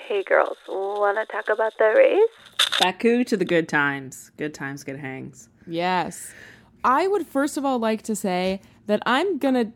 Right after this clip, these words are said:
Speaker 3: take my manifestations as basically two-thirds coming true.
Speaker 2: Oh,
Speaker 3: Like,
Speaker 2: yeah.
Speaker 3: like, I mean, Checo did win the race, but, like, I was pretty close with, like,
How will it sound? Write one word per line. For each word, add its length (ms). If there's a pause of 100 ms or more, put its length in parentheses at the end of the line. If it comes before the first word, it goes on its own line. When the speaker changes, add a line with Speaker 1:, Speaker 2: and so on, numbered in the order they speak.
(140)
Speaker 3:
take 520
my 220
manifestations 1040
as 160
basically 760
two-thirds 600
coming 340
true. 380 (880)
Speaker 2:
Oh, 140
Speaker 3:
Like, 80
Speaker 2:
yeah. 420 (540)
Speaker 3:
like, 300
I 100
mean, 200
Checo 480
did 260
win 440
the 100
race, 460
but, 180
like, 340 (300)
I 200
was 220
pretty 500
close 480
with, 260 (180)
like, 300